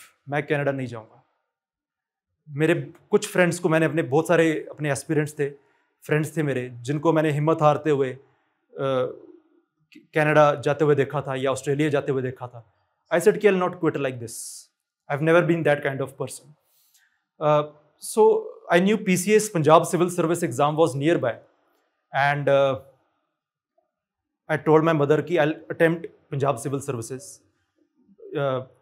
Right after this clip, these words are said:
my mother just brought the P C S notification, उस पे पहले से हाईलाइट किया हुआ था कि you will be competing for just sixteen seats। The success ratio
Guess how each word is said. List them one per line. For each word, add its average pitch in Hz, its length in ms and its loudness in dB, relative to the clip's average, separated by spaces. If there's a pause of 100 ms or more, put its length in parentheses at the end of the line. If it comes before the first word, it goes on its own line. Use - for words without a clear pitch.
(360)
my 143 200 -2
mother 147 380 2
just 139 320 -4
brought 147 240 0
the 165 80 -2
P 151 300 -8
C 160 120 -4
S 147 120 0
notification, 139 640 -6
उस 147 120 -10
पे 156 100 -6
पहले 151 240 4
से 143 120 -2
हाईलाइट 135 360 -4
किया 131 140 -6
हुआ 120 160 -6
था 127 120 -18 (500)
कि 160 220 -2
you 175 100 0
will 196 140 2
be 208 80 0
competing 165 520 0
for 180 120 0 (160)
just 175 240 2 (160)
sixteen 180 420 -4
seats। 175 600 -6 (1700)
The 160 100 2
success 190 460 0
ratio 180 460 4